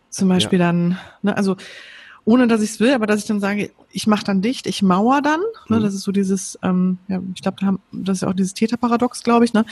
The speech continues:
Speaker 1: dass man dann von, von dem im Grunde genommen, man fühlt sich verletzt, zu einem Täter wird, ne?
Speaker 2: Ja, natürlich.
Speaker 1: Dass
Speaker 2: Ja.
Speaker 1: man dann halt selber sagt, „Okay, ich komme mit dieser Ablehnung nicht klar und
Speaker 2: Mhm.
Speaker 1: deswegen gehe ich jetzt auch in diese,
Speaker 2: Genau.
Speaker 1: ziehe ich mich zurück, aber schade ja oder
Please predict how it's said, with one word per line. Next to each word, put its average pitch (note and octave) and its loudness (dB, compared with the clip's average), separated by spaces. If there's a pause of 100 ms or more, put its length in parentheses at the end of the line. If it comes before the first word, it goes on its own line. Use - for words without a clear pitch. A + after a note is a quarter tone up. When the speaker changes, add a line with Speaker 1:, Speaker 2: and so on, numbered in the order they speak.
(380)
Speaker 1:
dass F#3+ -2
man G#3 6
dann G3+ 6
von, G3+ 4
von G#3 2
dem G3 4
im F#3+ 2
Grunde G#3 4
genommen, F#3+ 2
man F#3 0
fühlt A3 -2
sich G#3+ -2
verletzt, - -4 (180)
zu - -6
einem G#3 2
Täter F#3 0
wird, D#3 -4
ne? A3 -2
Speaker 2:
Ja, C#3 -2
natürlich. D3+ -8 (260)
Speaker 1:
Dass G3 -4
Speaker 2:
Ja. G#3 4
Speaker 1:
man G3+ 4
dann G3 2
halt G3 2
selber G3+ 0
sagt, G3 -4
„Okay, G3 -4
ich F#3 -4
komme G#3 2
mit G3+ 0
dieser G3 0
Ablehnung C4 2
nicht B3+ 0
klar B3+ -4
und G#3 2
Speaker 2:
Mhm. C#3 4
Speaker 1:
deswegen G3+ 2
gehe G3+ 0
ich G#3 -4
jetzt G#3+ -4
auch G3 -2
in G3 0
diese, F#3+ 0
Speaker 2:
Genau. C#3 -2 (920)
Speaker 1:
ziehe A#3 0
ich G#3+ -2
mich A3 0
zurück, G#3 -2 (240)
aber G3+ 0
schade A3+ -2
ja A3 -2
oder G3 -4